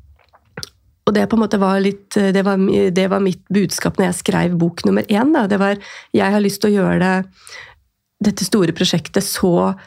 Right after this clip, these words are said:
morsomt og så lett forståelig at de som leser den boka her sånn, de tenker på side fire, liksom.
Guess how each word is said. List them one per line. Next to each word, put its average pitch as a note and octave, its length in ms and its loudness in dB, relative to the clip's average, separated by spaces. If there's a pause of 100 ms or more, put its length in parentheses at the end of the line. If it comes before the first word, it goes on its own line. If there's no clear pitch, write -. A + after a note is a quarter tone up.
(140)
morsomt - 720 -2
og - 80 0
så G3 160 0
lett F3+ 240 -2
forståelig F3+ 540 0 (100)
at - 300 -4 (100)
de F#3+ 80 2
som F#3+ 240 0
leser E3+ 320 0
den F3 140 0
boka E3+ 260 0
her F#3 140 2
sånn, A3 180 2
de F#3 140 2 (100)
tenker F3+ 540 0 (100)
på G3+ 80 2
side F#3+ 320 0
fire, F3+ 400 0
liksom. G#3 320 0